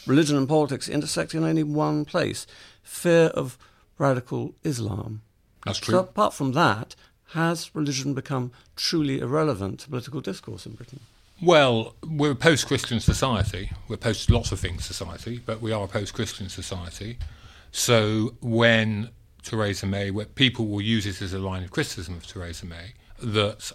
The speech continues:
Speaker 2: she highlights the fact she's a vicar's daughter, but then, very callously in my view, stops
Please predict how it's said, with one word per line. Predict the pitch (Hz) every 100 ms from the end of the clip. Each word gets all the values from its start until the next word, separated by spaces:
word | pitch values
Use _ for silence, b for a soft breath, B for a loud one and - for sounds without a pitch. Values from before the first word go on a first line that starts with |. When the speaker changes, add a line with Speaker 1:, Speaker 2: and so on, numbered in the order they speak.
| -
Speaker 2:
she | - 113 92 101 -
highlights | - 101 101 -
the | 95
fact | 101 -
she's | - 95
a |
vicar's | 92 98 90
daughter, | - 101 90 - 95 90 - b b b
but | 101
then, | 95 101 95 95 113 -
very | 107 92
callously | - 113 92 - 98
in |
my | 92 92
view, | 87 98 - _ _
stops | - - 117 - - - -